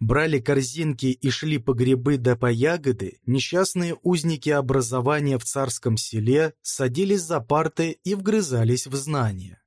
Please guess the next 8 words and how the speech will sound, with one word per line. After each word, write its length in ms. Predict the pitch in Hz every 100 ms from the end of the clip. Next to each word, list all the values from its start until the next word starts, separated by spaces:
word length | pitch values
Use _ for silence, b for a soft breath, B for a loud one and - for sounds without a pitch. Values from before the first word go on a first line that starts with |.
| -
К 60 |
тому 340 | - 143 165 160
же 160 | 147
даже 320 | 131 160 143 135
в 60 |
долгожданный 840 | 127 135 131 131 120 156 139 131
месяц 500 | 123 143 135 127 - -
отдыха 640 | 147 170 139 117 - 90